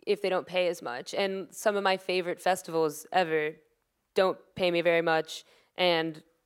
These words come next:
there's, like, one shower for, like, seventeen people. Um, but it's worth it at the end of the day because it has, like, that special place, and that's kind of what keeps you going, because, um, every single job is not gonna be cool, you know?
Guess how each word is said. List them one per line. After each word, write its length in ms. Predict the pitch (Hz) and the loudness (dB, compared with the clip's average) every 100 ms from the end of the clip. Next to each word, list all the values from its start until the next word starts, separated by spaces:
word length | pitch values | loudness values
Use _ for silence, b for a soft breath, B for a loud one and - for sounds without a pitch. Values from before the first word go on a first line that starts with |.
| - | 0
there's, 220 | 180 160 | 2 2
like, 180 | 170 160 | 0 4
one 280 | 170 170 | 4 4
shower 420 | 165 175 165 160 156 | 2 4 6 4 2
for, 180 | - 165 | -2 0
like, 220 | 156 151 | -2 -2
seventeen 520 | - 156 156 160 151 | -2 -2 -2 -6 -8
people. 480 | 160 160 - 110 175 b b b - | -6 -6 -4 -6 -8 b b b 0
Um, 720 | 196 190 175 160 156 160 165 _ - | 4 6 6 4 2 -4 -12 _ 4
but 260 | 190 170 | 6 6
it's 260 | 190 180 - | 0 -4 -2
worth 300 | 175 180 - | 2 2 0
it 180 | 104 - | -8 -6
at 120 | 180 | -6
the 100 | 175 | -4
end 140 | 160 | -6
of 80 | 160 | -6
the 40 | |
day 300 | 160 165 127 | -4 -2 -4
because 260 | 165 180 170 | -6 -6 -4
it 80 | 165 | -2
has, 240 | 165 165 | 0 0
like, 200 | 165 160 | 0 0
that 160 | 165 160 | 0 -2
special 320 | - 170 170 | -4 -2 -4
place, 340 | - 170 165 | 0 0 0
and 140 | 170 165 | -2 0
that's 180 | 165 - | 0 0
kind 220 | 208 185 | 0 2
of 180 | 175 - B B _ | 2 -2 B B _
what 260 | 190 180 | 4 4
keeps 340 | - 190 170 - | -2 -10 -8 -8
you 100 | 170 | -2
going, 420 | 160 160 131 156 | 0 0 -4 -8
because, 500 | 160 170 165 156 160 | -4 0 0 -2 -12
um, 320 | - 190 165 80 _ _ _ _ _ | -6 -6 -6 -14 _ _ _ _ _
every 360 | 208 190 208 190 | 4 4 2 0
single 280 | 185 208 180 | -2 0 0
job 340 | 156 160 160 | 4 4 4
is 120 | 156 | 0
not 160 | 165 151 | -4 -4
gonna 140 | 156 | -6
be 120 | 147 143 | -8 -12
cool, 480 | - 156 139 160 _ b b | -8 -4 -4 -6 _ b b
you 120 | 165 | -2
know? 320 | 165 160 165 | 0 2 0